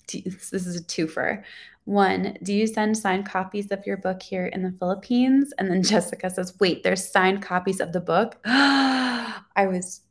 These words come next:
just dreaming about this last night. Um, there are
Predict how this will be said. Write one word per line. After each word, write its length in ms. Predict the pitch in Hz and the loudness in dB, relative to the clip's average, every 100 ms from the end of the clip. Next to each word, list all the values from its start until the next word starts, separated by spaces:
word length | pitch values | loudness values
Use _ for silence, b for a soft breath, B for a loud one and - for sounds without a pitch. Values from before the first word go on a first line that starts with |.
| _ | _
just 520 | - - 208 214 214 | -6 4 6 4 0
dreaming 340 | - 202 196 190 | 2 2 2 2
about 260 | 185 180 | 0 0
this 240 | 180 180 - - | 0 -2 -4 -14
last 640 | 185 180 185 196 202 - - | -8 0 2 2 0 -10 -8
night. 560 | 185 180 175 165 - - B B B - | -2 0 0 -2 -10 -16 B B B 4
Um, 560 | 196 190 180 170 170 - _ _ - - - | 6 6 4 -2 -6 -10 _ _ -20 -18 -6
there 340 | 185 196 202 | 2 2 4
are 500 | 196 185 180 185 - | 2 2 2 0 -4